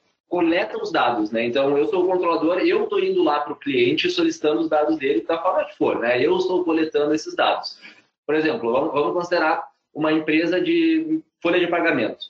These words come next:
tá? De, eh, teoricamente, ela não coleta dados, né?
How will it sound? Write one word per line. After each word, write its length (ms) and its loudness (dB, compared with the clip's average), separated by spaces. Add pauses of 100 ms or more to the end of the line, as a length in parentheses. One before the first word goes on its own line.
(140)
tá? 300 0 (480)
De, 240 0 (180)
eh, 540 0
teoricamente, 420 0
ela 140 2
não 140 0
coleta 500 0
dados, 400 -2
né? 240 2